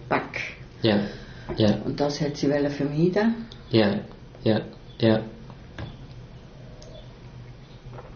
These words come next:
Speaker 1: Also sie ist ja eindeutig auf einer schwarzen Liste gesehen.
Speaker 2: Ja.
Speaker 1: Das
Speaker 2: Ja.
Speaker 1: hat sie gewusst.
Speaker 2: Ja.
Speaker 1: Warum, weiss ich nicht einmal mehr.
Speaker 2: Aber auf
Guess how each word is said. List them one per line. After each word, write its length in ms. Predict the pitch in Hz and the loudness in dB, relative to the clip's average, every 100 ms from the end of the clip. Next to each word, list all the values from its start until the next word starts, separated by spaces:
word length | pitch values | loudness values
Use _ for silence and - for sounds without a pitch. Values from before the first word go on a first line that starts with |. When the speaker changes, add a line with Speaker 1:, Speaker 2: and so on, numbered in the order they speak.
| - - - - - - - - - - - - | -16 -16 -18 -18 -16 -16 -18 -6 -2 -2 -4 -2
Speaker 1:
Also 220 | - - - | 2 2 2
sie 220 | - 165 | 10 12
ist 100 | 175 | 12
ja 140 | 165 107 | 8 8
eindeutig 480 | 143 - 135 131 139 | 4 4 0 2 0
auf 140 | 139 | 0
einer 80 | 127 | -4
schwarzen 460 | 120 117 113 - - | -2 -2 -2 -6 -8
Liste 300 | - - - | -8 -12 -16
gesehen. 260 | - - - - | -16 -14 -14 0
Speaker 2:
Ja. 160 | 117 113 - - - - | 2 4 0 -10 -14 -2
Speaker 1:
Das 100 | 123 | 4
Speaker 2:
Ja. 60 | 110 | 6
Speaker 1:
hat 140 | 135 139 | 4 0
sie 140 | 165 | -4
gewusst. 600 | - 165 170 - - - - - - | -2 0 0 -2 -6 -12 -14 -4 4
Speaker 2:
Ja. 220 | 113 - - - - | 4 4 -4 -10 2
Speaker 1:
Warum, 380 | 160 156 160 165 | 4 8 10 10
weiss 320 | 120 110 - | 8 4 0
ich 120 | 160 | -6
nicht 180 | 147 156 | -6 -6
einmal 220 | 139 143 | -8 -4
mehr. 200 | 131 123 | -4 2
Speaker 2:
Aber 280 | 110 110 110 | 2 4 4
auf 220 | 110 104 | 4 4